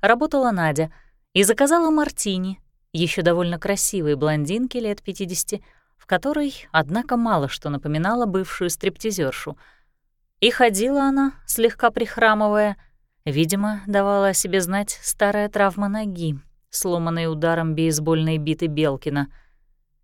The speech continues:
«Я ищу Надю», — сказала Энджи, когда женщина принесла мартини. Блондинка вскинула глаза.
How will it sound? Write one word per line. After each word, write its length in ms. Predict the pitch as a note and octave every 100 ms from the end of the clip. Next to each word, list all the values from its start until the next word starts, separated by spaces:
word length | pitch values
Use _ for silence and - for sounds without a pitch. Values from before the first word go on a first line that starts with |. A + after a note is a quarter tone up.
| _ _ _ _ _ _
«Я 300 | F#3+ F3 B3+
ищу 400 | D4+ C#4 - C#4
Надю», — 440 | B3+ A3 C#3 B2+ - _ _ _ _ _
сказала 460 | - E3 C#3 C3 C#3
Энджи, 340 | E3+ F3+ F3+ - _
когда 300 | - G3+ G#3+
женщина 440 | G3+ A3+ A3+ A#3+ A3+
принесла 440 | G#3+ G#3 G#3 F#3+
мартини. 520 | F#3 - - B2+ C3 - _ _ _ _
Блондинка 680 | - G3 G#3 G3+ C4 E4+ F4
вскинула 480 | - C#4+ C#4 C#4 C4
глаза. 480 | C4+ B3 E3+ D#3+